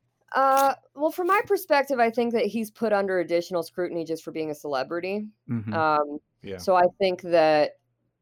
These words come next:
Speaker 1: you know, what I do talk about on the album, it's, it's one of the final tracks. Um, actually, I don't think this would be giving too much away, and I think that this was the appropriate podcast to kind of
Speaker 3: <laughs>
Speaker 1: talk about this. So,
Speaker 3: Yeah.
Speaker 1: uh, I have a track on the album called You Can't Say That.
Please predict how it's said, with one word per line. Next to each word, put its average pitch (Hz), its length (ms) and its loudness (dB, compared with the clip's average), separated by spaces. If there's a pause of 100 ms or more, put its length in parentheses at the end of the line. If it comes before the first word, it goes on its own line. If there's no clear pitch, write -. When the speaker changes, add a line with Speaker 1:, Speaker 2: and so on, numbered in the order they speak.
(320)
Speaker 1:
you 190 100 -6
know, 196 160 2
what 208 140 4
I 220 100 4
do 262 160 -4
talk 233 240 2
about 208 180 2
on 180 100 2
the 170 100 0
album, 160 320 0
it's, 151 200 -10
it's - 240 -12 (440)
one 160 160 -6
of 147 60 -4
the 139 60 -4
final 147 360 -4
tracks. 127 760 -6
Um, 127 400 -4 (880)
actually, 220 220 -2
I - 80 0
don't 523 160 2
think 302 100 2
this 254 120 -2
would 202 100 0
be 175 60 2
giving 156 220 0
too 160 160 -8
much 139 220 -4
away, 131 300 -2
and 156 80 -4
I 156 80 0
think 147 220 -4
that 135 220 2
this 151 280 -6
was 151 180 -6
the 147 140 -4
appropriate 143 500 -2
podcast 147 480 -4
to 147 60 -10
kind 139 260 -4
of 131 180 -2 (100)
Speaker 3:
<laughs> - 280 -10
Speaker 1:
talk 147 320 0
about 170 320 2
this. 208 240 -2
So, 165 280 4 (220)
Speaker 3:
Yeah. 139 120 0 (100)
Speaker 1:
uh, 156 100 2
I 175 140 2 (160)
have 214 240 0
a 175 60 4
track 196 400 0
on 196 100 0
the 185 120 -2
album 165 360 0
called 156 320 0
You 185 140 -8
Can't - 340 -4
Say 143 280 0
That. 65 260 -6